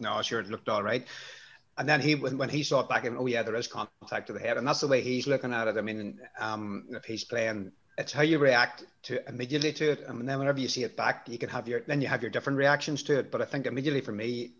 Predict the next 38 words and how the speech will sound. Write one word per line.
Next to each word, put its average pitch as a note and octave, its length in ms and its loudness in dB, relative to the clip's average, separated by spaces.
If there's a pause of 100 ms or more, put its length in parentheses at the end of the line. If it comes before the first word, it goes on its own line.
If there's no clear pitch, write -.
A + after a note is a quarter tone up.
(300)
it, C3 140 -4 (120)
it C#3 160 -6
was B2 180 0
a B2+ 40 2
yellow A2+ 220 2
card. A2+ 380 2
And A#2 160 0 (100)
<laughs> - 80 -18
as - 100 -2
you C#3+ 60 0
say, C3+ 220 2
Michael C#3+ 280 4
Lowry A#2+ 260 4
is G#2 100 -6
small, B2 300 -2
but A#2+ 180 -8
just D#3 200 -2
given D3+ 180 2
the B2 80 0
fact A#2+ 240 -2
that A2+ 100 -2
he B2 80 -2
was A2 140 -6
going G#2+ 300 -4
down, B2+ 380 0 (600)
doesn't B2+ 220 0
matter. B2 260 4
The C#3 100 4
other D#3 140 8
player, B2+ 420 0
yes, C3 300 0
I A2+ 60 -4
think C#3+ 260 -4
he C#3 160 -4
had, C3 380 0
the C3 160 -2
intention C3 380 -2
was, B2+ 360 -2